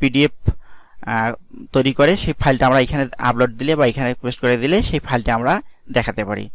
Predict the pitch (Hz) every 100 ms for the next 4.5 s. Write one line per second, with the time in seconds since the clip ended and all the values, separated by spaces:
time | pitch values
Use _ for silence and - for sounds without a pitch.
0 | - - _ - - - 127 147 165 -
1 | 170 170 - 226 427 - - - - 170
2 | 165 - - 92 - - 110 117 - 156
3 | 101 95 - - - - - - - -
4 | - - 131 180 170